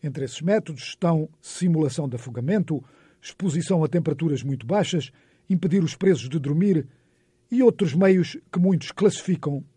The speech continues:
de tortura. A senadora Dianne Feinstein, que chefia até ao final deste ano o Intelligence Committee e que comandou as investigações,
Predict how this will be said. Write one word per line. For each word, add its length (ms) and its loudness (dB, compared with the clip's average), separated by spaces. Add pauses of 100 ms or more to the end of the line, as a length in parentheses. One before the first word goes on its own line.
(100)
de 100 -6
tortura. 520 0 (1040)
A 80 -6
senadora 600 6
Dianne 380 4
Feinstein, 680 0
que 140 -8
chefia 380 2
até 140 0
ao 100 2
final 280 -2
deste 300 -2
ano 220 0
o 80 -2
Intelligence 600 0
Committee 480 0 (600)
e 80 -4
que 180 0
comandou 480 2
as 120 -2
investigações, 840 -2